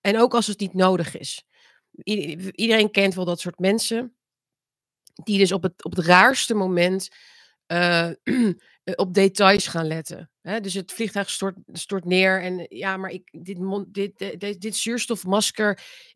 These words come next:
i-, dat, dat, dat, dat is niet van mij, dat is van jou. Of, dus, ehm, dat is Pieter Omtzigt. Dus die heeft, eh, in het, in het he-, ze-, als het dus heel moeilijk wordt en als het heel belangrijk en essentieel wordt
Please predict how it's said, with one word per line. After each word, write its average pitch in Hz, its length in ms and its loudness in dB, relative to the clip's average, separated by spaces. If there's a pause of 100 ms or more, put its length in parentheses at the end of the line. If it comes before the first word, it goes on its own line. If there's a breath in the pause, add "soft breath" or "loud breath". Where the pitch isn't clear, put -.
(120)
i-, 196 480 -6
dat, 196 320 -8
dat, 190 540 -8
dat, 214 420 -6
dat 220 140 -6
is 220 100 -6
niet 226 180 -4
van 214 160 -2
mij, 233 200 4
dat 196 100 -2
is 208 160 -8
van 208 120 0
jou. 220 300 8
Of, 196 220 -4 (600 loud breath)
dus, 202 200 -6
ehm, 190 460 0 (180)
dat 202 220 -4
is 220 160 -4
Pieter 175 280 -6
Omtzigt. - 500 -12
Dus 175 160 -6
die 196 220 4
heeft, 196 380 0
eh, 180 360 -4
in 190 200 0
het, 180 160 0
in 180 160 -2
het 180 120 -6
he-, 185 380 -4
ze-, - 260 -4
als 196 180 -2
het 202 100 -6
dus 170 140 -8
heel 196 320 2
moeilijk 247 380 0
wordt 294 220 -12
en 214 80 -6
als 180 120 -2
het - 100 -8
heel 208 400 0
belangrijk 233 420 -2
en 202 80 -6
essentieel 208 760 -4
wordt - 460 -10